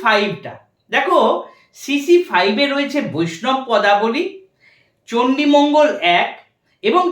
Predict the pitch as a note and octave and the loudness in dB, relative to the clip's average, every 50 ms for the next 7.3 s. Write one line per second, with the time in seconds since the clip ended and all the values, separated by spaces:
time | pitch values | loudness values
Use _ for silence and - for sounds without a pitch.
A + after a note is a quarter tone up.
0 | - G3+ F3 - - A3+ - - G3+ F3+ F3+ F#3 D#3 B2+ A#2+ A#2+ A#2+ - G3+ D4 | 0 0 0 0 0 -2 -6 -8 -8 -8 -8 -8 -8 -8 -10 -12 -10 -6 -6 -6
1 | G4 G4+ - - _ _ - - - - G#3 G#3+ - - - - C4+ - - - | -6 -6 -12 -16 _ _ -20 -12 -6 -2 -2 -2 -2 -6 -6 -6 -6 -4 -4 -6
2 | A#2+ A#2+ A#2 - G2+ G2 F2+ - _ _ _ _ _ _ _ _ _ _ _ _ | -6 -6 -8 -10 -12 -16 -20 -20 _ _ _ _ _ _ _ _ _ _ _ _
3 | _ _ _ _ _ _ _ _ _ _ _ _ - C#4 E4 E4 - - - A3+ | _ _ _ _ _ _ _ _ _ _ _ _ -2 -2 -2 -2 -2 -6 -10 -6
4 | A#3+ B3+ C4 C#4 D4 F4 F4 F4+ F4 F4 F4 F4 F#4 F#4 F4 F4+ - - - - | -4 -2 0 2 4 4 4 6 6 6 6 6 4 4 2 2 2 2 0 0
5 | - C#4 E4 E4+ - C#4 C4 C4 B3+ C4+ C4+ C4+ C4 B3+ - - - _ _ - | 0 -2 -4 -4 -4 -6 -4 -2 2 2 2 2 2 -2 -6 -10 -18 _ _ -8
6 | - F#3+ F#3+ F#3+ - E3+ E3+ E3 G#3 A#3 A3+ - - C#4+ D4+ D4+ D4+ C4+ B3+ A#3 | -4 -2 0 0 0 -2 -2 -2 -2 -2 -2 -2 0 2 2 2 2 0 0 0
7 | A#3 A#3 A3+ A3 B3 D4+ | 0 0 -2 -2 -2 -2